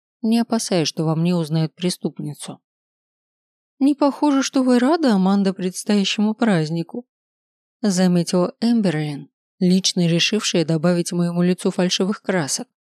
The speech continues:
К счастью, она не стала превращать меня в клоуна,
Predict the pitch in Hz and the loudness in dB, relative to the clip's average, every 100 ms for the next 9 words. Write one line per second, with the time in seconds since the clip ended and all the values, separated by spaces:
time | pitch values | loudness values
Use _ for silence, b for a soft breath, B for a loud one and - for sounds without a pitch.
0 | _ _ _ _ _ - - 220 - 208 | _ _ _ _ _ -8 -2 -2 0 0
1 | 202 202 202 - 175 147 165 160 170 - | 2 0 -2 -2 -2 0 -2 0 -2 -2
2 | 220 - 170 175 - 196 180 160 151 143 | -4 -2 -2 -2 -2 0 2 2 -2 -8